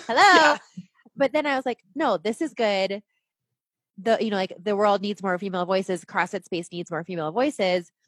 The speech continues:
Speaker 1: And we're not here to do that anymore. We're just here to, like, the one thing that no one else can do is have our dynamic. And, you know, I think that it's taken us a long time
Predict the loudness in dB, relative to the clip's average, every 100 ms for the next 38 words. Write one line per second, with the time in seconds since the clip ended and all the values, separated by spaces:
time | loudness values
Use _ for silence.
0 | _ _ _ -6 -2 0 -2 -6 -10 _
1 | _ _ _ 0 2 4 2 0 -2 -2
2 | -2 -2 -2 -2 -6 -8 -8 -4 -4 -2
3 | -4 -4 -2 -2 -2 -2 -2 -8 _ _
4 | _ _ _ _ _ -4 0 4 4 2
5 | 0 -2 0 0 2 2 2 -2 -4 -10
6 | -4 2 4 4 2 -2 -18 -4 -4 0
7 | 2 4 4 2 0 -4 -8 -10 -18 -20
8 | _ _ _ _ _ _ _ _ _ _
9 | _ _ _ _ -2 -2 -4 -8 _ -4
10 | 0 0 0 -6 -4 4 4 4 0 _
11 | _ -4 -4 0 0 2 2 2 2 2
12 | 4 6 4 2 0 0 2 2 2 -2